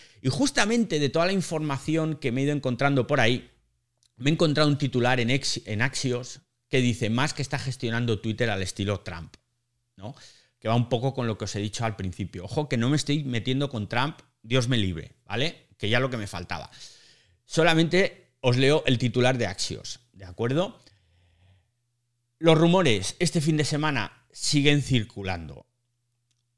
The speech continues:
Lo que tengo claro, y debemos tener todos claro, es que Musk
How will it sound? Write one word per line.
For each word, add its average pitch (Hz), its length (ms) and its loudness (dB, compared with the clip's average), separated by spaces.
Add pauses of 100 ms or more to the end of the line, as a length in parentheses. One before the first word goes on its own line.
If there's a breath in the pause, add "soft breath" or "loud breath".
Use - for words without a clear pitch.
(120)
Lo 151 200 8
que 156 120 4
tengo 196 300 4
claro, 190 440 4
y 151 80 6
debemos 160 380 6
tener 156 260 2
todos 160 400 2
claro, 127 640 2
es 143 160 -4
que - 480 -6 (920)
Musk 139 380 -6